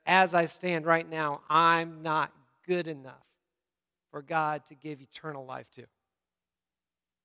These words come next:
I believe that some of us in the room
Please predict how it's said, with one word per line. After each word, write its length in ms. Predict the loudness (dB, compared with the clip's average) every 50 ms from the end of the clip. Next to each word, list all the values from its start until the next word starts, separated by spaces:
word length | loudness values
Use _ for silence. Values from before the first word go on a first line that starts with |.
| _ _ _ _ _ _ _ _ _ _ _ _ _ _ _ _ _ _ _ _ _ _ _ _ _ _ _ _ _ _ _ -10
I 100 | -8 -6
believe 340 | -6 -6 -6 -6 -6 -6 -6
that 220 | -6 -6 -6 -6
some 180 | -6 -2 0 2
of 180 | 2 2 2
us 540 | 2 0 0 -2 -8 -10 -10 -12 -14 -20 _ _ _ _ _ _ _ _ _ _ _ _ _
in 80 | -20 -18
the 100 | -16 -14
room 520 | -8 -2 0 0 0 0 -2 -8 -14 -20